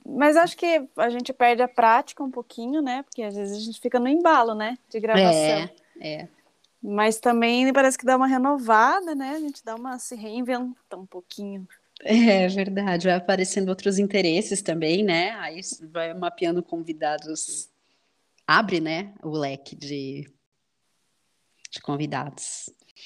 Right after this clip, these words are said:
Speaker 1: E a gente se escuta mais também, né? A gente direciona pra outras coisas, assim, né? Dos outros,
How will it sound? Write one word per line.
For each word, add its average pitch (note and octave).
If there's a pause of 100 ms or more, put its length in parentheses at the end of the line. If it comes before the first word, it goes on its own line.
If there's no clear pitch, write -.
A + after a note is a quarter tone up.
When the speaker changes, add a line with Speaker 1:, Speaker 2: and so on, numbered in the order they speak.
(100)
Speaker 1:
E G#3+
a G#3+
gente A3
se -
escuta A#3+
mais F#3
também, F#3+
né? A3
A A3
gente G3+
direciona G3
pra G3
outras G3
coisas, B3+
assim, G#3+
né? G#3
Dos F#3
outros, F#3+